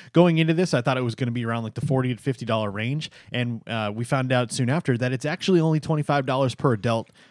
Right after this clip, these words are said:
plus tax and gratuity, and fourteen per child, also plus tax and gratuity. Uh, but it is, like I said, an all you care to enjoy breakfast, and there was kind of different, uh,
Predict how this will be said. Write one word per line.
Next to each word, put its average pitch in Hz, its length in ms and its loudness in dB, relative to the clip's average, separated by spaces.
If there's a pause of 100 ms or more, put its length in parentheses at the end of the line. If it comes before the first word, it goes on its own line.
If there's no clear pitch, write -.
(120)
plus 120 260 0
tax 117 320 -2
and 107 80 -8
gratuity, 95 540 -4
and 98 160 -10
fourteen 139 760 0 (140)
per 123 160 -6
child, 104 540 -6 (340)
also 101 320 -6
plus - 420 -10 (220)
tax 104 380 -6
and 98 200 -10
gratuity. 87 480 -8 (420)
Uh, 101 180 -2
but 113 180 0
it 151 100 0
is, 165 200 8
like 147 160 2
I - 20 4
said, 135 180 0
an 117 120 -2
all 127 200 -2
you 147 140 0
care 143 240 -2
to 135 140 2
enjoy 117 400 -2
breakfast, 113 600 -8 (220)
and 120 180 -4
there 120 120 0
was 113 240 -4 (120)
kind 175 200 0
of 127 120 -4
different, 147 520 0 (180)
uh, 110 460 -2